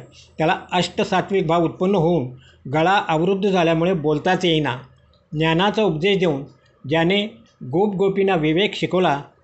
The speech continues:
त्याचे स्वतःचे चित्त मात्र कृष्णाच्या प्रत्यक्ष दर्शनासाठी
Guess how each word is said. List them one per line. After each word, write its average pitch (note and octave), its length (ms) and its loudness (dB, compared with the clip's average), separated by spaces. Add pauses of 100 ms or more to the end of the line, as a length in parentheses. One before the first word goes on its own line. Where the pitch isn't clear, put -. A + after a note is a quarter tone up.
(120)
त्याचे E3 260 0
स्वतःचे G3 480 -2
चित्त G3 320 -2
मात्र E3+ 400 0 (480)
कृष्णाच्या G3 500 0
प्रत्यक्ष E3+ 460 -2
दर्शनासाठी E3 1000 0